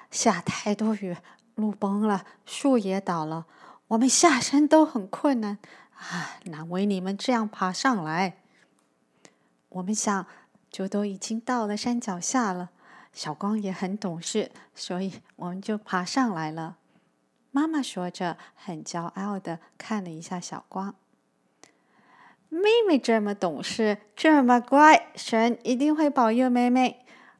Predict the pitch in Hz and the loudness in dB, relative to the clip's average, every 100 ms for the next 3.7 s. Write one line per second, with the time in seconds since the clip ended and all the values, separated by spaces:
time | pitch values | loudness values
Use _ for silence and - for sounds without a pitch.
0 | _ 254 269 247 - 254 269 254 240 247 | _ 2 4 4 2 4 6 6 4 4
1 | 269 - 320 320 277 262 - _ _ - | 2 4 4 6 4 2 -2 _ _ -8
2 | - 277 311 311 359 330 330 320 311 262 | 0 2 2 4 2 2 0 0 2 0
3 | 247 247 349 339 254 - - | 2 4 6 6 6 2 -6